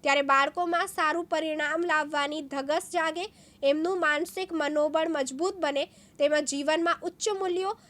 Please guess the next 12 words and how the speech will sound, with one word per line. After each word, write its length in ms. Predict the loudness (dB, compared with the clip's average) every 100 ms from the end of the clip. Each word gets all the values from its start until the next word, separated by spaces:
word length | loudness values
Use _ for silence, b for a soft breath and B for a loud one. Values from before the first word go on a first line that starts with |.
| B
હાંસિલ 400 | 0 2 0 -4
કરવાનું 440 | 0 0 2 0 -2
સ્વપ્ન 460 | 0 -2 0 -2 -2 0
પ્રબળ 300 | 0 2 0
બને 280 | 0 -2
તેવા 500 | -4 -8 -4 2 4
ઉમદા 240 | 4 4 4
આશય 400 | 6 4 2 0
સાથે 440 | 2 -2 0 -4 -6 B B
તેજસ્વી 500 | -2 0 0 0 -2
ફાઉન્ડેશન 640 | -2 0 0 0 -2 -2 0
દ્વારા 380 | 2 2 2